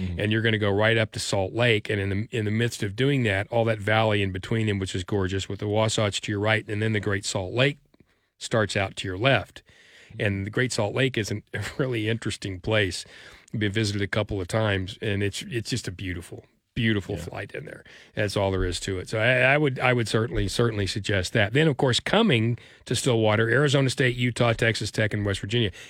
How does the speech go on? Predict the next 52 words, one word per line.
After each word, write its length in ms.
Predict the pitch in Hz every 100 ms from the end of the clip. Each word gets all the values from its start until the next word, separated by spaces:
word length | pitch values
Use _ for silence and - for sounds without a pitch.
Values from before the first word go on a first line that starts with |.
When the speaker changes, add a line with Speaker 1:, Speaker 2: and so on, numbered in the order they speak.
| -
Speaker 2:
It's 160 | 117
Utah 320 | 175 180 131 107
that 100 | 104
opens. 640 | 139 135 104 98 - - -
Who? 200 | - 202 156 -
Speaker 1:
Yeah, 280 | 147 107 98
at 140 | 107
Speaker 2:
they're 80 | 113
Speaker 1:
home, 40 | 123
Speaker 2:
the 100 | 120
opener. 300 | 110 92 - - _ _
Speaker 1:
at 160 | 113 127
home 180 | 131 117
against 280 | 104 101 98
Utah. 320 | 87 76 -
Speaker 2:
Yeah. 200 | - 92
Speaker 1:
So 160 | - -
that, 80 | 90
that's 180 | 95 92
a 40 |
big 160 | 90 90
one. 220 | 78 76 -
I 20 |
mean, 100 | 107
Speaker 2:
And 60 | 143
Speaker 1:
think 20 |
Speaker 2:
it's 100 | -
Speaker 1:
about, 180 | 208 143
think 180 | - 165
about 100 | 202
those 160 | 185 -
first 300 | 165 170 -
four 280 | - 180
games, 320 | 139 85 80 90
really, 160 | 143 110
'cause 80 |
when 100 | 92
you 60 | 110
count 180 | 151 147
the 60 |
non-conference, 760 | 110 117 156 120 90 90 139 110
Speaker 2:
Yeah. 260 | 98 90 80
Speaker 1:
South 300 | - 98 110
Dakota 280 | - 135 127
State, 380 | - 135 147 110
Speaker 2:
Mm-hmm. 140 | 101
Speaker 1:
defending 260 | 110 127 139
national 220 | 139 -
champions, 580 | 135 127 135 135 131 - _ _ _
uh, 340 | 101 98 98 98 -
then 180 | 92 104
you're 180 | 98